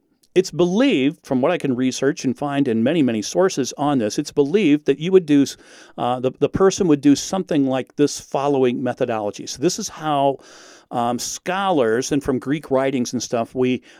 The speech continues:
we find that this is how the system worked. Now, you've traveled, you've got the expenses, you've got a question you wanna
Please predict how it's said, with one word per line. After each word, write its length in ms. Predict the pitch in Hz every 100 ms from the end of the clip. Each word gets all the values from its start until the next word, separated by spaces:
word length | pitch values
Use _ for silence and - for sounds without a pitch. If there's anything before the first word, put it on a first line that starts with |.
| _
we 140 | 135
find 420 | - 156 160 139
that 140 | 113 110 _ -
this 320 | 147 165 220
is 80 | -
how 260 | - 156
the 140 | 147 127
system 560 | - 143 - 135 120
worked. 380 | 117 117 92 -
Now, 280 | 120 117 110
you've 280 | 151 120 127
traveled, 540 | - - 196 208 196
you've 140 | 156 110
got 220 | 147 156
the 80 | 147
expenses, 520 | 131 - 131 - 120
you've 140 | 113
got 160 | - 156
a 60 | 180
question 600 | - 170 135 - 127 123
you 100 | 117
wanna 200 | 123